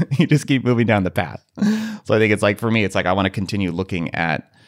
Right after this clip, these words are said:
my business, as long as it's in this phase, keep looking at it as, like, a learning machine, like, and, and keeping a relatively short time horizon on things that I'm committed to around it. I had a good brainstorm with a, with a mentor this week, and it was just,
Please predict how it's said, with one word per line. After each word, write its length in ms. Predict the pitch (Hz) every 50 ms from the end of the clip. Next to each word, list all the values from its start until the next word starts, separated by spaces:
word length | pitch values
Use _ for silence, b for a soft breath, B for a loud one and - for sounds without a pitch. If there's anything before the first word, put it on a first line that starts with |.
| b b b -
my 120 | 104 92
business, 480 | 82 80 101 98 87 92 85 82 - -
as 120 | 82 76
long 180 | 98 98 104 101
as 60 | 95
it's 60 | 92 87
in 80 | 85
this 120 | 82 82 -
phase, 360 | - 123 110 87 80 78 -
keep 260 | - - 117 101 -
looking 320 | 104 101 98 - 85 85
at 140 | 76 69 71
it 100 | 73 64 -
as, 200 | - 82 82 78
like, 140 | 78 78 76
a 60 | 78
learning 440 | 76 80 85 87 87 87 82 80 78
machine, 560 | 73 65 - - - 73 65 58 50 - - - _ -
like, 360 | 92 90 80 78 - - b b b b b b b b _ _
and, 320 | - 90 85 71 73 71 -
and 180 | 87 92 87
keeping 420 | - 101 92 95 95 87 85 82 -
a 100 | - 98
relatively 540 | 92 92 95 95 104 104 - 113 92 90 90
short 260 | 85 - 95 73 -
time 240 | - - 92 85 87
horizon 400 | 92 92 87 82 85 90 98 90
on 100 | 82 87 90
things 240 | - 85 87 87 85
that 80 | 85
I'm 120 | 78 69 80
committed 400 | - - 85 78 76 71 95 87 -
to 260 | - 123 123 139 143 -
around 340 | 120 127 123 123 127 139
it. 200 | 151 - - - B B B B B B B B B _ -
I 60 | -
had 100 | 87 87
a 20 | 80
good 120 | 78 82 71
brainstorm 460 | - 78 76 80 - - 76 76 71
with 120 | 67 - -
a, 200 | 78 69 60 -
with 120 | - 90 90
a 60 | 85
mentor 300 | 82 73 76 78 - 76
this 200 | 71 69 - - -
week, 280 | 62 62 60 - - _ - -
and 320 | 78 67 52 50 58 - -
it 60 | - 90
was 160 | 80 78 -
just, 300 | - 73 - - -